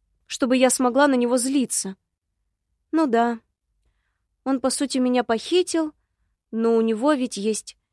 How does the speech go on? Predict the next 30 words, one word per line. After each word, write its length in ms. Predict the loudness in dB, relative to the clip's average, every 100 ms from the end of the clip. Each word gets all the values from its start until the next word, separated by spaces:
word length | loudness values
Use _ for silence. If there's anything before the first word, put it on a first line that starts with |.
| _
веская 560 | -14 -2 0 0 -2 -4
причина 560 | -2 -6 -2 0 2 2
для 180 | 0
такого 420 | -2 -2 -2 -2 0
поведения. 760 | -2 -2 -2 -4 -4 -10 -14 _ _ _ _ _ _ _
Я 160 | -4 0
не 120 | 4
могу 260 | 4 2 0
винить 340 | 0 0 -2
его 200 | -4 -2
за 140 | -2 -2
это. 340 | -2 -6 -18 _ _ _ _ _ _ _ _ _
Клаус 520 | -2 4 6 4 2
действует 580 | -4 -2 -2 -2 -4 -4
в 100 | -2
интересах 540 | -2 0 2 2 0 -4
своего 460 | 2 4 6 4
мира 420 | 4 0 0 -2 -10 _ _ _ _ _ _ _
и 60 | -4
притащил 600 | -2 0 0 2 2 2
меня 260 | 2 0
сюда 360 | -2 -2 2 2
только 260 | 2 0 -2
потому, 400 | -2 0 0 -2
что 180 | -2
думает, 500 | 0 2 2 2 -2 _ _ _
что 220 | -18 -2 2
я 160 | 4
завладела 580 | 2 2 2 4 2 2
источником. 760 | 0 -2 -2 -2 -10 -10 -12